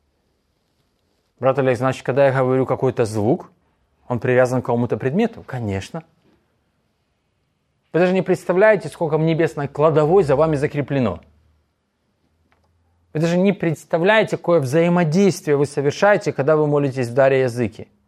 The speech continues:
Вот по причине того, что вы не представляете, для вас ваша молитва — это звуки. А для Царства Божьего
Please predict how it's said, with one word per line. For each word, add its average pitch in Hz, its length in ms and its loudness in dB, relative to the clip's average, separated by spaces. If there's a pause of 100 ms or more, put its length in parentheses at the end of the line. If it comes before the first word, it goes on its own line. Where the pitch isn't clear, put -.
(520)
Вот - 140 -8
по 175 140 0
причине 190 440 0
того, 170 220 2
что 160 160 -4
вы 160 100 0
не 156 80 0
представляете, 165 800 -2
для 131 160 0
вас 151 180 0
ваша 156 260 -2
молитва — 160 380 -2
это 151 160 -4
звуки. 131 460 -8 (480)
А 143 100 -2
для 147 180 2
Царства 269 460 2
Божьего 120 800 2